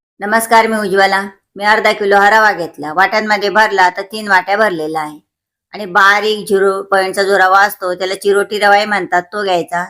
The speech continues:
जाड असेल तर मिक्सरला लावून फिरवून घ्यायचा.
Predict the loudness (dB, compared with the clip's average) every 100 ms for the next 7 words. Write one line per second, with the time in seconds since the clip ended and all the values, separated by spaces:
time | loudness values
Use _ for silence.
0 | _ 0 2 2 0 -4 -4 -8 -10 -6
1 | -2 2 2 0 -2 0 0 0 -6 -10
2 | -12 -20